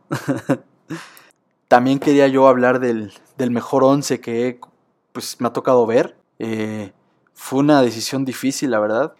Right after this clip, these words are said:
Y de hecho, pues, a la gente que, que sigue el Instagram de, de arroba no sé un carajo podcast, pues, le tocó poder participar en la dinámica, ¿no? Conocer su opinión y poder elegir un once, pues, un once de la gente y un once mío, ¿no?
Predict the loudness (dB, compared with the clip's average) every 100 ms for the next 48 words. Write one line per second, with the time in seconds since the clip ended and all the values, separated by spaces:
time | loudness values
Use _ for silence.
0 | _ -2 0 0 0 -6 -2 0 0 -2
1 | -4 -4 -6 -6 _ -10 -8 -4 0 0
2 | 0 -4 -2 0 0 -2 -6 -8 -10 _
3 | _ -4 -2 0 0 2 2 0 -6 -4
4 | -2 -2 -6 -6 -6 -6 -8 -8 -12 _
5 | _ _ -8 -4 -4 -4 -2 2 2 2
6 | 0 -2 0 -2 -2 -10 -4 -2 -2 -4
7 | -2 -2 -4 -10 -12 -6 2 2 2 0
8 | -2 -2 0 2 2 -2 _ -8 -6 2
9 | 4 4 2 0 0 0 4 2 2 -2
10 | -4 -4 _ _ _ -2 -2 -2 -8 -10
11 | _ _ _ _ _ -2 2 4 6 6
12 | 6 4 2 -4 -4 -2 0 0 -2 -2
13 | -2 -4 -6 -10